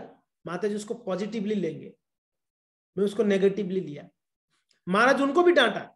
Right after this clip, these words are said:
मुझे भी डांटा। मान लीजिए श्रृंगार का ही हो, बोले कि "माता जी आपने जो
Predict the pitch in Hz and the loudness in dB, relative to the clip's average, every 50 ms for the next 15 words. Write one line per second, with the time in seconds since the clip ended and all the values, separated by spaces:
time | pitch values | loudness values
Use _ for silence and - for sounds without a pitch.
0 | _ _ _ _ _ _ _ _ _ _ - 165 190 214 262 294 349 339 285 202 | _ _ _ _ _ _ _ _ _ _ -4 -2 0 0 2 4 4 4 4 2
1 | 165 - - - - - _ _ _ _ _ _ _ _ _ _ _ _ _ _ | 0 -2 -8 -14 -18 -20 _ _ _ _ _ _ _ _ _ _ _ _ _ _
2 | _ _ - 143 143 160 180 202 _ _ _ _ _ _ _ _ _ _ _ - | _ _ -20 -20 -20 -20 -20 -20 _ _ _ _ _ _ _ _ _ _ _ -8
3 | 180 220 262 285 294 247 277 262 - 277 285 277 269 262 269 262 269 269 262 226 | -4 -4 -2 -2 -4 -6 -8 -8 -8 -6 -2 0 0 0 0 0 -2 -2 -2 -2
4 | 165 156 160 - - - _ _ _ _ _ _ _ _ _ _ - 190 220 226 | -4 -6 -8 -12 -16 -20 _ _ _ _ _ _ _ _ _ _ -8 -6 -6 -4
5 | 240 269 220 185 - - 202 226 240 - 285 269 294 285 254 208 202 233 247 262 | -6 -6 -10 -10 -12 -10 -8 -6 -2 -2 -2 -2 -2 -4 -4 -4 -4 -4 -4 -4
6 | 285 285 277 294 | -6 -6 -6 -6